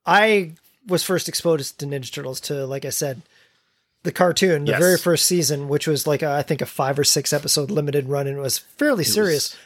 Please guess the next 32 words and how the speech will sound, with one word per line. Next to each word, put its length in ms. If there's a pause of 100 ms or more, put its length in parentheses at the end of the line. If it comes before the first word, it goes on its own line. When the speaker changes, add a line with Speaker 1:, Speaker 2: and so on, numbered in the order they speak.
Speaker 1:
but 120
even 180
still, 380
like, 240
very 280
much 480 (280)
Speaker 2:
No, 120
it 40
was, 120
Speaker 1:
made 220
for 140
T 240
V 120
Speaker 2:
it 40
was 100
made 80
for 40
Speaker 1:
relative 280
to 140
the 80
Speaker 2:
kids. 100
Speaker 1:
comics. 440 (140)
Speaker 2:
Yeah. 100
Speaker 1:
It 60 (100)
was 120
made 220
for 80
kids 300
and 100
to 60
sell 220
toys. 440